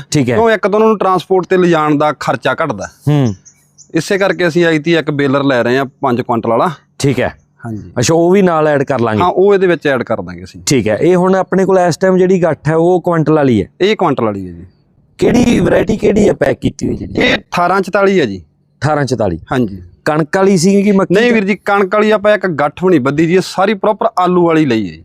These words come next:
Speaker 1: ਅੱਛਾ, ਜਿਹੜੀ ਕਣਕ ਵਾਲੀ ਐਤਕੀ ਮੱਕੀ ਹੈ, ਉਹਦੀ ਸਮੱਸਿਆ ਥੋੜੀ ਜਿਹੀ ਇਹ ਨਹੀਂ ਰਹੀ ਵੀ ਉਹਦੇ ਚ ਦਾਣਾ ਜਿਹੜਾ ਉਹ ਘੱਟ ਨਹੀਂ ਬਣਿਆ?
Speaker 2: ਵੀਰ ਜੀ, ਐਤੀ ਗਮਰਾ-, ਗਰਮੈਸ਼ ਵੱਧ ਸੀ, ਟੈਂਪਰੇਚਰ ਵੱਧ ਰਿਹਾ,
Speaker 1: ਹੂੰ।
Speaker 2: ਉਹਦੇ ਕਰਕੇ ਬਹੁਤ ਸਮੱਸਿਆ ਆਈ ਆ ਵੀ ਦਾਣਾ ਬਹੁਤ ਘੱਟ ਬਣਿਆ।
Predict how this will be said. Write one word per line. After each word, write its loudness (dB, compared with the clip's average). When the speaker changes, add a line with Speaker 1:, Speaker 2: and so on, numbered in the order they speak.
Speaker 1:
ਅੱਛਾ, 2
ਜਿਹੜੀ 2
ਕਣਕ -2
ਵਾਲੀ 4
ਐਤਕੀ 2
ਮੱਕੀ 2
ਹੈ, 4
ਉਹਦੀ 2
ਸਮੱਸਿਆ 2
ਥੋੜੀ 2
ਜਿਹੀ 2
ਇਹ 2
ਨਹੀਂ 4
ਰਹੀ 4
ਵੀ 4
ਉਹਦੇ 4
ਚ -2
ਦਾਣਾ 0
ਜਿਹੜਾ 2
ਉਹ 0
ਘੱਟ -6
ਨਹੀਂ 2
ਬਣਿਆ? 0
Speaker 2:
ਵੀਰ 0
ਜੀ, 2
ਐਤੀ 2
ਗਮਰਾ-, 0
ਗਰਮੈਸ਼ 0
ਵੱਧ -2
ਸੀ, 0
ਟੈਂਪਰੇਚਰ -2
ਵੱਧ 0
ਰਿਹਾ, 2
Speaker 1:
ਹੂੰ। 0
Speaker 2:
ਉਹਦੇ 2
ਕਰਕੇ 0
ਬਹੁਤ 0
ਸਮੱਸਿਆ -2
ਆਈ 2
ਆ 0
ਵੀ 0
ਦਾਣਾ 0
ਬਹੁਤ -2
ਘੱਟ -8
ਬਣਿਆ। -12